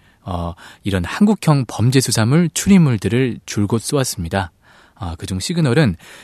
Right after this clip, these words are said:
김은희 작가의 역작이라고 이렇게 평가를 받을 정도로 뭐, 탄탄한 이야기 전개,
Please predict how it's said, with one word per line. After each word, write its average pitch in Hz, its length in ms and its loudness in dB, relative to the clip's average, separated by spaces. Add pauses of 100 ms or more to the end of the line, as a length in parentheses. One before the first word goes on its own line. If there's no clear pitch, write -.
(140)
김은희 170 320 6
작가의 131 500 0
역작이라고 123 680 -2
이렇게 90 180 -8
평가를 147 360 -2
받을 98 220 -2
정도로 90 480 -2 (300)
뭐, 95 120 -12
탄탄한 165 520 0
이야기 92 260 -2
전개, 85 420 -6